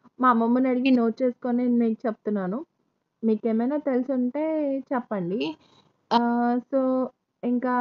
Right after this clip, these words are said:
ఆ!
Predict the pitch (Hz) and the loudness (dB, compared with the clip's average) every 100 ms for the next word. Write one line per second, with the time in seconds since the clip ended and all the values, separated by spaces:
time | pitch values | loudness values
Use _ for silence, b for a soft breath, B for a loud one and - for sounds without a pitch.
0 | 247 247 240 _ _ _ _ _ _ _ | 0 -2 -6 _ _ _ _ _ _ _
1 | _ _ _ _ _ _ _ _ _ - | _ _ _ _ _ _ _ _ _ -20
2 | _ _ _ _ _ _ _ _ - - | _ _ _ _ _ _ _ _ -20 0